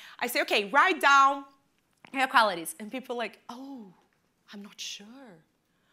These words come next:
Oh, I don't know." If I ask the opposite, right, write things that you don't like, they're like, "Oh, Pamela, I need more paper. There's so much stuff." So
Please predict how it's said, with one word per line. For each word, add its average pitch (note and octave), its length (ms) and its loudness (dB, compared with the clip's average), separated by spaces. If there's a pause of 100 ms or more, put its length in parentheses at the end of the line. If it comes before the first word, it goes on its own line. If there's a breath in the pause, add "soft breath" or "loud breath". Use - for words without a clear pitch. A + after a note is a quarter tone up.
(160)
Oh, C#4 400 -10 (100)
I B3+ 60 -14
don't B3+ 160 -14
know." D4+ 280 -16 (640 loud breath)
If G#4 160 -2
I B4+ 80 0 (100)
ask A4+ 120 -4
the C#4+ 160 0
opposite, G#3 640 2
right, F#3+ 260 -4
write C#4+ 300 0
things E4 220 -4
that B3+ 100 -2
you C4 80 -2
don't A3+ 220 -2 (100)
like, F#3 180 -6 (140)
they're D4+ 200 2
like, - 100 -2
"Oh, G#4+ 380 6
Pamela, C4+ 360 2
I A#3+ 120 6
need D#4+ 160 0
more C4 180 0
paper. C4+ 540 -2
There's A#3+ 180 -6
so - 640 2
much G4 160 0
stuff." F#4+ 400 2 (580 loud breath)
So - 140 -2